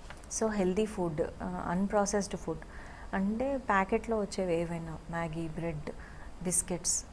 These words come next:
all this, దో మనం ఇంట్లోనే తింటున్నా అవన్నీ ప్రాసెస్డ్ ఫుడ్. Even some of the frozen foods are pre-processed. So ప్రాసెస్ అయినప్పుడు అంటే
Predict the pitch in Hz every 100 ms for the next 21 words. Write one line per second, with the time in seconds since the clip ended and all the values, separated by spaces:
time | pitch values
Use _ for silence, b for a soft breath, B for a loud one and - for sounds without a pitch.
0 | - 175 180 190 180 - - - 180 185
1 | 202 208 196 190 185 180 208 208 208 190
2 | 180 180 190 247 190 180 185 214 277 285
3 | 196 180 196 - 170 143 - - B B
4 | B B 202 208 220 226 220 196 196 196
5 | 214 196 185 190 208 208 208 208 247 269
6 | 220 214 214 165 - 151 - - B B
7 | B B - 240 208 214 269 269 247 240
8 | 233 226 190 - 190 208 208 277